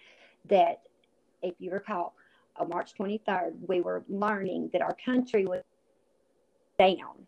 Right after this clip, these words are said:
for this virus that was headed our way called coronavirus or covid nineteen. And I had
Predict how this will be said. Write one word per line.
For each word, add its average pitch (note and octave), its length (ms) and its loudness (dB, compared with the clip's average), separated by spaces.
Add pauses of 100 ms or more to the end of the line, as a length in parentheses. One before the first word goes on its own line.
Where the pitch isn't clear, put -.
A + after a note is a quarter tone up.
(340)
for F3 180 6 (280)
this F3+ 180 -2 (260)
virus G3 500 0 (180)
that - 140 -2
was F3 140 -4
headed E3+ 280 -4
our E3+ 220 2
way E3+ 500 -4 (120)
called E3 320 -2 (180)
coronavirus E3+ 920 -4
or - 80 -8
covid E3+ 420 0
nineteen. E3 800 -8 (800)
And F3 240 2 (760)
I F#3+ 160 6
had G#3 160 0